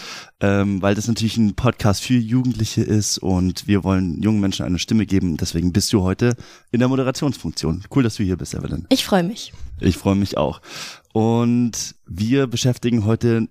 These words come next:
Speaker 1: uns mit einem ganz ähnlichen Thema wie Horizonterweiterung. Nämlich geht es heute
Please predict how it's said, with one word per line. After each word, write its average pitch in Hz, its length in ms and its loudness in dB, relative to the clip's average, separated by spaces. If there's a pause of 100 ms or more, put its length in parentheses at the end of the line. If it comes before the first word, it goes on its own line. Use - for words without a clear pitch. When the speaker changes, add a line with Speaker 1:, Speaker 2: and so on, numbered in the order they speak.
Speaker 1:
uns 107 320 0
mit 104 200 2
einem 101 460 2
ganz 120 200 0
ähnlichen 107 340 0
Thema 107 340 2
wie 98 200 0
Horizonterweiterung. 98 1040 0 (340)
Nämlich 104 260 2
geht - 140 0
es - 140 -4
heute 127 580 0